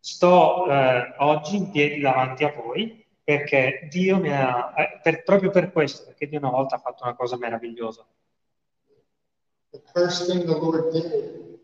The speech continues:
Speaker 2: to send me over here
Speaker 1: La prima cosa che Dio ha fatto quando mi ha mandato qui
Speaker 2: was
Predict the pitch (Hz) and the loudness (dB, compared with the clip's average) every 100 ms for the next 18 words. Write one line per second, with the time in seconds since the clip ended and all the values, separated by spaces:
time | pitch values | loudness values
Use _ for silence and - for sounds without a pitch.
0 | _ - 135 - 170 170 156 156 156 151 | _ -20 -16 -12 -4 -4 -4 -2 0 0
1 | 156 170 170 - - - - _ 175 - | -6 -6 -8 -8 -14 -20 -20 _ 4 4
2 | 196 196 190 220 196 143 - 143 139 180 | 4 4 4 4 6 2 -2 -6 0 4
3 | 156 - 165 143 - - - 160 151 139 | 4 4 4 4 0 -8 -2 -2 0 -2
4 | 131 135 143 - - 226 233 - _ _ | -2 2 2 2 -2 -2 -2 -12 _ _
5 | 143 | -14